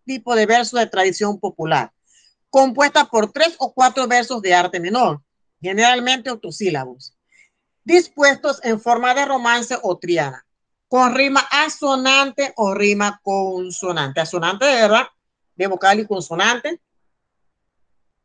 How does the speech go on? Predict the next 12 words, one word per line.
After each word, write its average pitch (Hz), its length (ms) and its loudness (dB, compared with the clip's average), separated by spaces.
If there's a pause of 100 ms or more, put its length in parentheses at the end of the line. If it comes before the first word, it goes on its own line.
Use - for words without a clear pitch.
(920)
De 160 160 -8
consonante. 185 800 -2
Tenemos 196 440 0
roma-, 202 520 4
de 175 440 0
tipos 214 280 0
de 214 140 4 (120)
coplas, 233 460 4
de 170 120 -2
copla 180 240 2
de 175 100 6
romance, 220 840 2